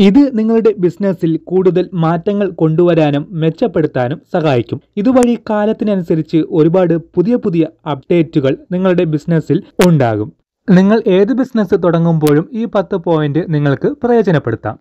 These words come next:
ഇത് നിങ്ങളുടെ ബിസിനസ്സിനെ സക്സസ് ആകാൻ സഹായിക്കും. ഇതെല്ലാം കേൾക്കുമ്പോൾ ചിലപ്പോൾ നിങ്ങൾക്ക് ഈസിയായി തോന്നാം, അല്ലെങ്കിൽ മൂന്ന് മിനിറ്റിന്റെ വീഡിയോ.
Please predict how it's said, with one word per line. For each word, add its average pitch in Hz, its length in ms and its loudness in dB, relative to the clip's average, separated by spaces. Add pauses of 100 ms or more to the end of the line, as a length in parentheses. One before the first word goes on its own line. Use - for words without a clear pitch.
(120)
ഇത് 202 340 4
നിങ്ങളുടെ 190 380 0
ബിസിനസ്സിനെ 160 640 -2
സക്സസ് 170 460 -4
ആകാൻ 127 260 -2 (160)
സഹായിക്കും. 156 480 -2 (180)
ഇതെല്ലാം 262 560 2
കേൾക്കുമ്പോൾ 196 500 -2 (140)
ചിലപ്പോൾ 180 340 0
നിങ്ങൾക്ക് 170 580 0
ഈസിയായി 180 440 0 (160)
തോന്നാം, 123 340 -2 (340)
അല്ലെങ്കിൽ 208 400 0
മൂന്ന് 190 340 -2
മിനിറ്റിന്റെ 170 600 0
വീഡിയോ. 127 460 -2